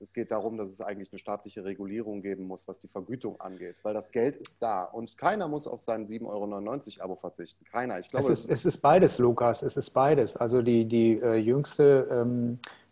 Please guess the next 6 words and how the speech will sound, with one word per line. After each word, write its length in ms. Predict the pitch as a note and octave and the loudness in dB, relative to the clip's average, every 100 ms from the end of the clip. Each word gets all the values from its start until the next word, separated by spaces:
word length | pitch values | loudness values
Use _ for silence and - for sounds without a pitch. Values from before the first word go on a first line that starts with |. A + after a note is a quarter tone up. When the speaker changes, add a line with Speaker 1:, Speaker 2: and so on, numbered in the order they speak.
| _ _ | _ _
Speaker 2:
äh, 340 | - A#2 A2+ G#2+ | -4 -2 0 -4
Forschung 680 | - B2 C3 - D3 C#3+ | -2 2 2 2 0 2
darüber 560 | C3+ C3 C3+ C#3 C#3 C3 | 2 4 4 6 4 2
hat 160 | B2+ - | -2 -2
ergeben, 640 | B2 A#2+ B2+ C3+ C#3+ C#3 - _ _ - _ _ | -2 2 6 6 4 -4 -8 _ _ -20 _ _
äh, 300 | A#2+ A#2+ A#2+ | -2 2 2